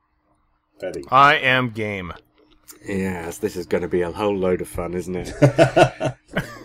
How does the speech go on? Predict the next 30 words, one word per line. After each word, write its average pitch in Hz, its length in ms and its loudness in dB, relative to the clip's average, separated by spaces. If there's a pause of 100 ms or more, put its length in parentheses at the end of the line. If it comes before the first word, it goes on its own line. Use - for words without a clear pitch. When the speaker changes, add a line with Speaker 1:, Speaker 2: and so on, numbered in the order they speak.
(460)
Speaker 3:
Right, 208 220 10
in 208 100 8
order 240 200 8
to - 100 -6
preface 180 500 4
this, - 600 -6
I 131 140 -2
should, 226 280 4 (760)
there 196 160 8
is 202 120 6
one 175 300 6
thing, 98 380 2
and 120 200 -2
I 123 80 2
suppose 135 300 0
this 120 200 -6
one 123 260 2
thing 113 360 0
is 113 240 -6
something 117 360 -2
that 110 100 -6
might 113 240 0
make 113 280 2
it 95 100 -6
a 90 60 -2
narrative, 87 720 -8 (280)
and 110 460 2
that 123 340 2
is 110 280 -8
that 95 580 -8